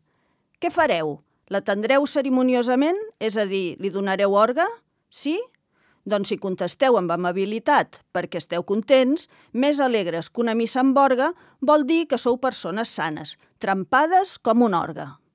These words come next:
Ara, potser teniu més tecles que l'orgue de Sollana, o sigui, sou delicats i difícils, o just aquell dia no esteu per orgues, no esteu d'humor.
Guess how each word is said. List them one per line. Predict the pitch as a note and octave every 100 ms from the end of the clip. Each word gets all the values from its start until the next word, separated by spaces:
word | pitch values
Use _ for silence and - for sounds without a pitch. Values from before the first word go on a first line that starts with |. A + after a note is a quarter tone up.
| _ _ _ _ -
Ara, | G3 A#3 G3+ - _ _ _ _
potser | C#4 C#4 - C4+
teniu | D4 D4+ D4+
més | C#4 B3+
tecles | D#4 D4 D#4 E4+ -
que | A3+ G3
l'orgue | F#3+ F#3+ G3
de | F#3
Sollana, | - G3+ C4 C4+ E3 - _ _
o | G#3
sigui, | G#3 A#3 G#3 F#3 D3+ _
sou | - A3 G#3+
delicats | G#3 G3 G3 B3+ E4+ - - -
i | D#4+ D4+
difícils, | C#4+ F3+ F3 - E3 D#3+ - _ _
o | D4
just | D4 D#4+ -
aquell | E4+ D#4 D4
dia | D4+ D#4+
no | E4+ C4
esteu | - G#3
per | G3 G3
orgues, | G#3+ F#3+ E3 D#3+ - _ _
no | F#3+ G3+
esteu | - F3 E3+
d'humor. | E3+ F3 E3 -